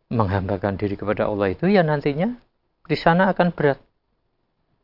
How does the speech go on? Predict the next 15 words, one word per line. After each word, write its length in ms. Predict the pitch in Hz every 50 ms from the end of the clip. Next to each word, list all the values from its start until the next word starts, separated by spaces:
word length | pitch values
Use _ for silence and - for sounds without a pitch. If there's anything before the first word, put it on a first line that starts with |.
| _ _ _ _ _ _ _ _ _ _ _ _ _ _ _ _ _ _ _ _ _ _ _
Padahal 320 | - 117 110 - 123 170 202
semua 240 | - 208 190 202 196
manusia 480 | 190 196 196 196 196 - - 214 202
akan 160 | 196 - 196
berjalan. 560 | 180 - 160 147 123 117 120 147 185 190 185 196 - _ _ _ _ _ _ _ _ _ _ _ _ _ _ _ _
Sehingga 320 | - - 135 120 120 147 175
seolah-olah 640 | - - - - 160 165 160 175 180 180 202 214
kita, 240 | 202 180 - - 185 247 - _ _ _ _ _ _ _ _ _ _ _ _ _ -
kalau 240 | 135 127 120 120 110
bisa 400 | - _ - 104 - - 107 98
digambarkan 960 | 101 117 104 - - - 120 117 104 101 95 113 107 101 - - 110 104 -
seluruh 400 | - - 156 208 240 247 240 202
manusia 480 | 214 220 202 185 185 165 - - 180 165
di 160 | - 156 131
dunia 400 | - 139 131 131 131 131 135